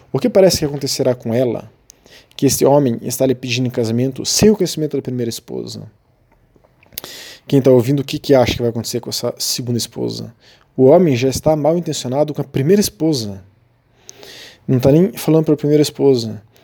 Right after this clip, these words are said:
E a irmã, que fez essa pergunta, pode crer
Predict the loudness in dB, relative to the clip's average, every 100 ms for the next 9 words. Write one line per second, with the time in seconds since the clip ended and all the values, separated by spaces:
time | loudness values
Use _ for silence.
0 | _ -2 2 2 2 0 2 2 0 -2
1 | -14 -20 _ _ -6 -4 -2 0 2 2
2 | 0 0 -2 _ -20 _ _ _ 2 4
3 | 2 2 4 4 2